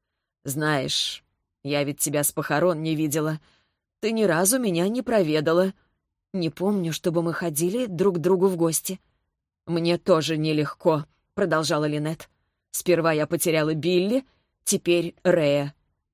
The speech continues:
Умирать плохо, но иногда я думаю, что тем, кто остаётся,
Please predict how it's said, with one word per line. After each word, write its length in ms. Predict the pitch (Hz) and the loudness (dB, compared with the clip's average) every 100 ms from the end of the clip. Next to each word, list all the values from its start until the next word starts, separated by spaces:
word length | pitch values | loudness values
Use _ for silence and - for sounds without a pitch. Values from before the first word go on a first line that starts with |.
| _ _ | _ _
Умирать 460 | 180 151 147 147 | -2 0 0 -4
плохо, 440 | - 165 180 - 135 _ _ _ _ _ _ | -2 -2 -2 -4 -10 _ _ _ _ _ _
но 120 | 196 | 2
иногда 380 | 196 196 165 196 | 4 2 0 0
я 160 | 170 | 0
думаю, 400 | 151 180 160 160 | 0 0 2 -2
что 280 | 165 - 175 | -2 -2 -2
тем, 340 | 160 - 190 170 | 0 0 0 -2
кто 200 | - 160 | -2 0
остаётся, 800 | 156 175 170 214 - - 156 | 0 -2 0 0 0 0 -2